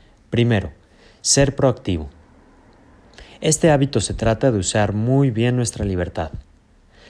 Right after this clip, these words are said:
La verdad es que nosotros siempre somos los dueños de nuestra vida, no las cosas que pasan ni nuestras emociones.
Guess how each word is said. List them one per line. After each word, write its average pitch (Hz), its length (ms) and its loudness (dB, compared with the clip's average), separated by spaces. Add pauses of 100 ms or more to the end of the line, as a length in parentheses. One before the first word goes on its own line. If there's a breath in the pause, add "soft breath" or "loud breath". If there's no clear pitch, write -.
(160 loud breath)
La 90 160 -2
verdad 98 320 2
es 123 120 2
que 107 120 -2
nosotros 117 500 0
siempre 131 360 0
somos 127 360 -2
los 95 160 -4
dueños 120 320 0
de 104 80 -2
nuestra 98 320 -4
vida, 87 300 -4 (440 soft breath)
no 143 140 0
las 151 180 2
cosas 131 300 -2
que 98 160 -6
pasan 107 560 0
ni 104 100 -2
nuestras 87 380 -6
emociones. 85 640 -10